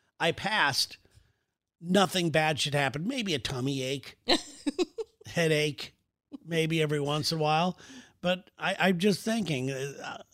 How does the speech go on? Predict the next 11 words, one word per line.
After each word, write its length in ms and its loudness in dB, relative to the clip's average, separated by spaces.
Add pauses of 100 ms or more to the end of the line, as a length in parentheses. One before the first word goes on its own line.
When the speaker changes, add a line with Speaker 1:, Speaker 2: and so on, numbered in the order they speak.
(1000)
Speaker 1:
it, 180 -2 (120)
I, 300 4
for 180 -4
the 120 2
life 320 4
of 60 2
me, 160 0
I 80 0
can't 260 -4
figure 300 0
out 220 2